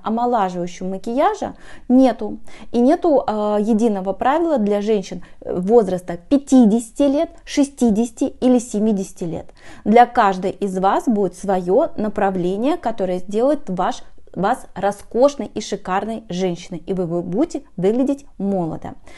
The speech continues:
Сейчас я покажу поэтапно и по ходу расскажу некоторые нюансы, которые, возможно, как раз вы сможете применить для себя. Ну что, приступим.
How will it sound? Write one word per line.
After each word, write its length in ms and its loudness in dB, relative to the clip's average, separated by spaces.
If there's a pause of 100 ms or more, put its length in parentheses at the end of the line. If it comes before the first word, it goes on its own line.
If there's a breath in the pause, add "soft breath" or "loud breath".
(180 loud breath)
Сейчас 200 2
я 60 4
покажу 380 2
поэтапно 600 2 (140)
и 80 0
по 140 -2
ходу 400 0
расскажу 480 -2
некоторые 460 -4
нюансы, 420 -6
которые, 340 -6
возможно, 460 0
как 180 -10
раз 160 -8
вы 160 -2
сможете 600 -2 (200 loud breath)
применить 560 0
для 180 0
себя. 320 -8 (920 loud breath)
Ну 80 6
что, 160 -4
приступим. 540 2